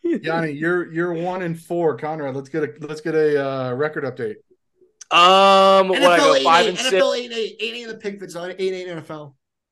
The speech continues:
Speaker 2: Listen, Camera, zoom in on my face right here. I went five and six last week, first losing week of the season. Listen, I'll admit it. Hand up, the energy wasn't there in the video. I had too many picks. I, I tried to force it.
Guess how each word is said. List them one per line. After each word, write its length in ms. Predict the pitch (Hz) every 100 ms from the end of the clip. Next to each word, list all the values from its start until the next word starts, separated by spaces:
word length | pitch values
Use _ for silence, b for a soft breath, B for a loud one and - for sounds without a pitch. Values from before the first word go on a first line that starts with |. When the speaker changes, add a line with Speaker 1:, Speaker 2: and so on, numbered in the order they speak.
| _
Speaker 2:
Listen, 400 | 151 175 - 151
Camera, 360 | 143 139 135 135
zoom 240 | 117 165
in 80 | 170
on 80 | 156
my 120 | 147
face 280 | 135 135 147
right 140 | 127 120
here. 100 | 110
I 40 |
went 200 | 110 117
five 240 | 117 165
and 80 | 202
six 260 | 196 185 160
last 260 | 180 165 160
week, 160 | 151 _
first 300 | - 160 180
losing 300 | 208 208 202
week 180 | 190 185
of 80 | 185
the 60 | 160
season. 600 | - 165 156 160 151 147 b b _ _ _ _ _ _ _ -
Listen, 260 | 269 208 147
I'll 220 | 185 262
admit 220 | 214 220
it. 100 | 135
Hand 360 | - 208 254 220
up, 220 | 220 -
the 140 | 160
energy 300 | 165 214 208
wasn't 300 | 180 185 185
there 160 | 185 185
in 60 |
the 80 | 185
video. 520 | 147 170 175 170 170
I 140 | 165 143
had 280 | 147 180 180
too 140 | 208
many 240 | 220 220
picks. 400 | 220 196 185 185
I, 160 | 147 143 151
I 120 | 147
tried 400 | - - 185 196
to 60 |
force 480 | 202 - 180 175 -
it. 220 | 175 165